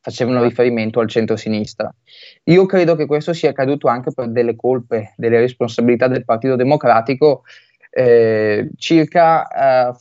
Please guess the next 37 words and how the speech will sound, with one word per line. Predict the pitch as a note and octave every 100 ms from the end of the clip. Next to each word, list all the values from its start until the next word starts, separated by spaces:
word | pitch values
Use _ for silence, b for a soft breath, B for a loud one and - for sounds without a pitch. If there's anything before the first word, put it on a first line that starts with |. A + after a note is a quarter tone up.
| _
forse | _ F#3 F#3 A3+
dei | F#3 D#3+
tempi | D3 D3 E3
politici | C#3+ D3 D#3+ D#3+
errati | C#3 C3 C3 F#3
nel, | F3 D#3 C#3+ C3
nell'affrontare | B2+ C3 C3 C3 B2 C3 B2+
certi | B2 A2+ A#2+
problemi. | A#2+ A2 A#2 A2 G#2+ A#2
Penso | B2+ B2+ B2+ C#3 C3 B2 B2+
su, | - B2
su | - A#2+
tutti | C3 B2+ D3
l'immigrazione. | C3 B2 A2+ A2 - B2 A2+ A#2 _
Con | - A#2+
questo, | D3+ F3 D#3+ -
co-, | - -
quando | - C#3+ C#3+
dico | C3+ C#3+ D#3 C3
tempi | - C#3+ -
sbagliati, | C#3 B2 B2 B2+ B2+ C3
non | B2
intendo | B2 A#2 C3+ C#3
dire | B2+ B2+ A#2+
che | A#2+ A#2
sia | A#2 A#2+
una | A2+
situazione | A2+ - A#2 B2 A#2 -
de-, | A2+ A2+ A2 A2 G#2+
da | A2
affrontare | - A#2 A2+ A2+ A#2+
in | A2+ A2+
secondo | A2+ A2+ A#2+ A#2
piano | A#2 A#2 B2
rispetto | A#2+ A#2 A2
ad | A2+
altre. | A2+ A2+ G#2+ -